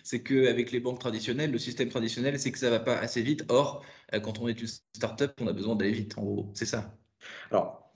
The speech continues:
Speaker 2: je, je l'ai résumé comme ça, mais c'est pas exactement ça. En fait, quand on a une, quand on a une boîte tech, quand on est une start-up, généralement, on a deux manières de se financer. Soit on peut aller voir des banques, mais généralement, ce qui est compliqué, c'est les garanties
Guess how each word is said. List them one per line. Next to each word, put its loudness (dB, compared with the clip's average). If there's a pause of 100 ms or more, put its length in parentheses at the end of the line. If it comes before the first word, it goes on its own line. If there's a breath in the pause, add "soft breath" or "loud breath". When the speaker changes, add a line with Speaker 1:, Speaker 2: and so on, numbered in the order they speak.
Speaker 2:
je, 2
je 4
l'ai 8
résumé 6
comme 0
ça, -2
mais 0
c'est -6
pas 2
exactement -2
ça. -8
En -6
fait, 2
quand -2
on 0
a 2
une, 0
quand -2
on 2
a 4
une 2
boîte 4
tech, 4
quand -2
on 0
est 0
une 0
start-up, -2
généralement, 0
on 2
a 4
deux 4
manières 4
de -2
se -8
financer. -12 (320 soft breath)
Soit 2
on 2
peut 2
aller 2
voir 0
des 2
banques, -4 (160)
mais 0
généralement, 0
ce -10
qui -2
est -2
compliqué, 0
c'est -2
les 4
garanties 2